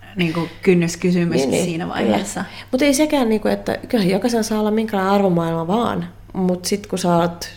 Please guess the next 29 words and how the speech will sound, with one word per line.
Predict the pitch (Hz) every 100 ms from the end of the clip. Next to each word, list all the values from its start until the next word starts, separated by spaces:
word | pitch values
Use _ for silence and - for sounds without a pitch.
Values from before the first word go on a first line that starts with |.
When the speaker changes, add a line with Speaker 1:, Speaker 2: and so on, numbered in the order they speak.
| -
Speaker 2:
työpaita | 233 185 165 165
päällä, | 160 156 160
niin | 165
sulla | 165 156
pitää | 170 160
olla | 160
sen | 175 208
Speaker 1:
Niin. | 220
Speaker 2:
firman | 185 -
arvot. | 98 - - - - 185
Speaker 1:
Niin, | 170 - -
just | 185 175
Speaker 2:
Et |
sehän | 226 202
Speaker 1:
tää. | 170
Speaker 2:
se | -
on. | - - - -
Speaker 1:
Kyllä. | 185 185 - -
Speaker 2:
Ää, | 190 185 - - - - -
pääsin | 208 214 220 214 208 - - - -
Kambodsassa | 254 240 208 170 170 - - - - -
päävalmentajana | 175 170 160 160 165 160 165 156
muokkaamaan | 165 170 170 - 76 58 82 98 - - -
täysin | 190 180 160
uutta | 156 151 - 170 175 -
generaatioa | 170 170 - - - 87 85 - - - -
valmentajia, | 185 208 214 233 262 254 - - - -
niinku | 185 175
paikallisia. | 175 170 - - 185 -